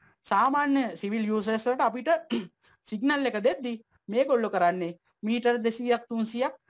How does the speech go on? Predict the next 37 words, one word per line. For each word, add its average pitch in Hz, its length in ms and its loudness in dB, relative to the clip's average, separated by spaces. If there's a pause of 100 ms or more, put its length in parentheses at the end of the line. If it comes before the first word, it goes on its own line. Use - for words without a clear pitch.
(340)
පොසිෂන් 247 400 0
එක 277 100 -6
වෙනස් 254 260 0
කරලා 233 260 0
දෙන්නේ. 127 300 -10 (360)
අපි 247 200 -2
ගන්න 233 240 0
පොසිෂන් 226 480 -2
එක 190 140 -2 (400)
මීටර් 226 300 0
දෙසීයක් 240 500 -2
තුන්සීයක් 240 560 -4
එහා 233 240 -2
මෙහා 247 260 0
වෙලා 247 260 2
තින්නේ. 190 280 -6
ඒක 185 60 -8 (200)
හරියටම 262 460 0 (420)
අපිට 269 240 -2
පොයින්ට් 269 340 2
එකක් 254 260 0
ඉලක්ක 220 320 -2
කරලා 190 320 -4 (220)
ඒ 233 160 2
හින්දා 262 260 -2
ටාගට් 240 440 2
කරන්න 254 280 0
බෑ. 175 160 -8 (200)
මේගොල්ලන්ට 233 640 0 (200)
හරි 254 240 0
කො-, - 260 -6
හරි 302 280 -2
ඇක්-, - 200 -6 (120)
මේ 226 220 -6
ඇකියුරසි 233 440 -2
එකකින් 220 300 -4
යුක්ත 214 200 -4